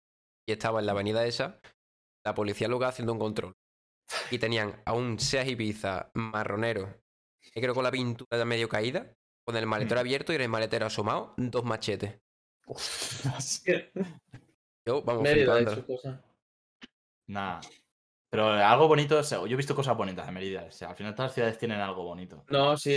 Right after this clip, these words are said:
Speaker 2: Eh,
Speaker 4: Mérida tiene mucha, mucha movida romana.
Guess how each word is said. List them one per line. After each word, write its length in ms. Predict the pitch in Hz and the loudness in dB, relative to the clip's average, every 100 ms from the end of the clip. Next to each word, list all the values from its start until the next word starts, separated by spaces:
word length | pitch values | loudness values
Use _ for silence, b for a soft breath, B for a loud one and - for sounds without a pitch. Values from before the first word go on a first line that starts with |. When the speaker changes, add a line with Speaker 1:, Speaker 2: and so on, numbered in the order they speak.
| 143 | 4
Speaker 2:
Eh, 40 | 131 | 4
Speaker 4:
Mérida 520 | 135 156 170 170 - - | 4 6 4 2 -2 -6
tiene 200 | - 143 | 0 2
mucha, 960 | 147 147 147 147 131 123 120 117 113 110 - _ _ - | 4 2 2 2 4 2 2 0 -4 -8 -14 _ _ -10
mucha 280 | 127 135 160 | -6 0 2
movida 320 | 131 135 135 | 4 4 4
romana. 500 | 127 117 131 120 120 | 2 2 0 0 -6